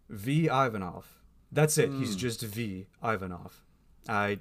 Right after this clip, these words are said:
Speaker 1: I don't know why people can't tell me the name the first names of these people.
Speaker 2: 'Cause it's probably Vladimir, Vasily, or
Speaker 1: Something like
Speaker 2: whatever.
Speaker 1: that. Yeah. Yeah, so anyway,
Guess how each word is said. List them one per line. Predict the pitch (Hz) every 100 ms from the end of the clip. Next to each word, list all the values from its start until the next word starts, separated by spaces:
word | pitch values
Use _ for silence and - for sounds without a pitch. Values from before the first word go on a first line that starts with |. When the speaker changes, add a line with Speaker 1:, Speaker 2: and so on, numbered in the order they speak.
| -
Speaker 1:
I | 110
don't | 104 127
know | 127 117
why | 110 107 104
people | 104 113 107
can't | - 110 -
tell | 113 104
me | 101
the | 95
name | 95 92 90 - - - - _ -
the | - 110
first | -
names | 107 95
of | 95
these | 95
people. | - 95 - - _ - -
Speaker 2:
'Cause | -
it's | 117
probably | - 135 127
Vladimir, | 110 101 104 104 107 104
Vasily, | 92 - 101 98 98 95
or | 92 90 90 90 - - - - -
Speaker 1:
Something | - 175 156 127
like | 107
Speaker 2:
whatever. | - 95
Speaker 1:
that. | 90 - _ _ _ _ _ -
Yeah. | 120 110 92 95 _ _ _ -
Yeah, | 190 104
so | - - 151 147 147
anyway, | 208 160 120 135